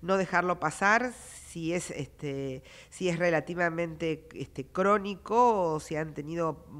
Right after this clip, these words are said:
cuatro o cinco episodios, es motivo de consulta médica, eh,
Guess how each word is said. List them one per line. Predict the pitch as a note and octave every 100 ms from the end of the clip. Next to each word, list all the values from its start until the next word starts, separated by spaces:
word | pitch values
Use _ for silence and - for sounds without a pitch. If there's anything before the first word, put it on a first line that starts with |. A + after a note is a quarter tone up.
| C#3+ C3+
cuatro | - F3+ E3+
o | E3+
cinco | F#3 E3+ F3+
episodios, | E3 - G3 G3+ G#3+ G#3 - - -
es | A3 A3
motivo | G3 F3 F3 E3+
de | E3
consulta | D3 D3 - E3 D#3+ C#3+
médica, | E3+ F3 G3 F#3+ A#3 B3 - - - D3
eh, | D3+ D3 D3 C#3+ C#3+ C#3+